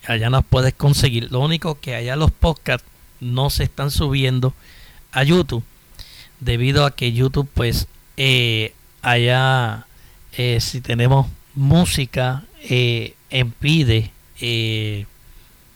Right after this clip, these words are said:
que se, que se suba,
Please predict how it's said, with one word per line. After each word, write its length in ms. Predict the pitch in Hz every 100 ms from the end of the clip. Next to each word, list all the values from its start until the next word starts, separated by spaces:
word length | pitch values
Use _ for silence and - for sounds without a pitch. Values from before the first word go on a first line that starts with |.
| - - -
que 160 | 135 127
se, 640 | - 123 117 110 98 92 - - - - - - - - -
que 120 | -
se 180 | - 117
suba, 440 | - 165 165 110